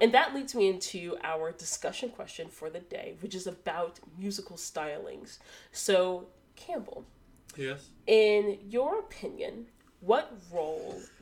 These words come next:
Speaker 1: does or can, uh, musical styling play in the expression or communication of a particular emotion or desire?
Speaker 2: I think what musical styling does best at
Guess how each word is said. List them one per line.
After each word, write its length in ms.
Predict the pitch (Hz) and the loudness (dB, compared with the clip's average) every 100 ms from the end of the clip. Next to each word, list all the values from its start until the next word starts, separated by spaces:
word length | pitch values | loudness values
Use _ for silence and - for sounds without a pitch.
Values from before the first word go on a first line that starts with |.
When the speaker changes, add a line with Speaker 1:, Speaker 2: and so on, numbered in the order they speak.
| - - | -8 0
Speaker 1:
does 580 | 180 - 226 233 - - | 2 2 0 -2 -6 -6
or 280 | - 180 165 - | -4 -2 -4 -10
can, 720 | - - 247 123 - 160 226 - - - - | -10 -4 -2 -2 -6 -8 -12 -12 -20 -14 -2
uh, 240 | 180 180 170 | 2 2 0
musical 480 | 180 220 220 233 196 | -2 -2 -2 -4 -6
styling 600 | 175 - 160 165 165 160 156 | -6 -6 -4 -2 -4 -6 -12
play 440 | - 165 165 165 - | -10 -2 -2 -2 -6
in 140 | 180 | -8
the 120 | 165 156 | -8 -10
expression 840 | 156 - - 143 - 165 160 - | -10 -10 -10 -8 -6 -4 -4 -6
or 120 | - 156 | -10 -10
communication 1000 | - 160 156 156 - 147 - 156 143 151 _ - - | -10 -10 -8 -8 -12 -12 -10 -10 -12 -14 _ -20 0
of 100 | 190 | 0
a 80 | 180 | 2
particular 600 | 185 180 - 202 196 180 | -4 -8 -8 -6 -6 -6
emotion 760 | 156 160 160 156 165 - 165 160 - | -8 -12 -4 -4 -4 -2 -2 -2 -8
or 160 | 151 | -10
desire? 680 | 147 147 - - - - - - _ - - - - - - - | -10 -14 -12 -12 -12 -14 -18 -20 _ -20 -20 -16 -14 -14 -14 2
Speaker 2:
I 280 | 160 196 220 | 6 8 6
think 380 | 233 214 185 - - | 0 -2 -2 -8 -10
what 680 | 117 120 123 117 123 - | -6 2 6 6 4 -4
musical 400 | 135 127 113 139 | -2 0 2 0
styling 480 | 110 123 113 117 113 | 2 2 2 0 -4
does 280 | 117 107 104 | -2 -2 -4
best 520 | 104 - 110 110 - | -10 0 0 0 2
at 260 | 160 175 | 6 6